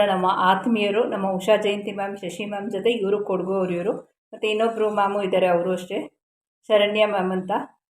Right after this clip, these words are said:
So ಅವ್ರು ಏನ್ ಹಾಕಿದ್ದಾರೆ ಅಂದ್ರೆ, ತುಂಬಾ ಮನ್ಸಿಗೆ ಮುಟ್ಟು ಅವರ ಕಾಮೆಂಟು. ಯಾಕಂದ್ರೆ ತುಂಬಾ ಇಷ್ಟ ಆಯ್ತು ನನ್ಗೆ ಅವ್ರ ಕಾಮೆಂಟು. Thank you so much ಭವ್ಯ ಮ್ಯಾಮ್. ಆ, ನೀವು ಒಂದ್ಸಲ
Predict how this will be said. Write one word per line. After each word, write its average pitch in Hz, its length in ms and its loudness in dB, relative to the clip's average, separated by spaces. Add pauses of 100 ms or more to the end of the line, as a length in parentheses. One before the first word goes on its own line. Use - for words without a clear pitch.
(400)
So 262 100 6
ಅವ್ರು 214 220 6
ಏನ್ 247 180 6
ಹಾಕಿದ್ದಾರೆ 202 580 0
ಅಂದ್ರೆ, 185 460 -2
ತುಂಬಾ 233 340 2
ಮನ್ಸಿಗೆ 214 880 4
ಮುಟ್ಟು 196 460 -2
ಅವರ 196 440 0
ಕಾಮೆಂಟು. 196 680 -2
ಯಾಕಂದ್ರೆ 196 280 -4
ತುಂಬಾ 233 240 2
ಇಷ್ಟ 269 200 2
ಆಯ್ತು 202 240 0
ನನ್ಗೆ 190 200 -4
ಅವ್ರ 175 140 -4
ಕಾಮೆಂಟು. 185 400 -4 (560)
Thank 208 260 -2
you 226 100 0
so 214 140 2
much 208 280 -8
ಭವ್ಯ 208 180 -2
ಮ್ಯಾಮ್. 254 260 0 (640)
ಆ, 214 340 2 (320)
ನೀವು 302 260 6
ಒಂದ್ಸಲ 214 260 4